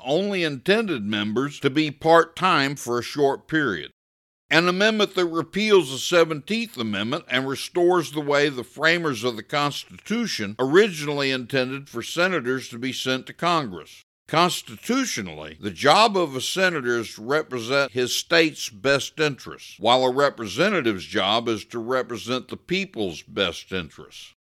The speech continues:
The framers of the Constitution originally established that senators were to be chosen by the individual state legislatures to look out for the best interests of the state they represent.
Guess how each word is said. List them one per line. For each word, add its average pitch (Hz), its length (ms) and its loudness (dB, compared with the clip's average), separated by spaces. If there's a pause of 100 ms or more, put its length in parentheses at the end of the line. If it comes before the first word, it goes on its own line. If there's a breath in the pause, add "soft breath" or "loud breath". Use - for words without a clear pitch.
(240)
The 117 160 -4
framers 196 580 0
of 127 100 -4
the 113 60 -10
Constitution 147 1120 -2
originally 131 720 -2
established 123 760 -4
that 104 160 -6
senators 151 680 -2
were 123 320 -2
to 113 120 -12
be 123 160 -8
chosen 123 600 2
by 113 180 2
the 107 260 -2
individual 131 760 0
state 127 440 0
legislatures 110 1200 0
to 147 100 0
look 143 340 2
out 131 240 2
for 160 140 -2
the 131 100 -4
best 107 400 -2
interests 117 540 -8
of 113 240 -4
the 135 80 -10
state 95 420 0
they 110 140 0
represent. 135 720 -2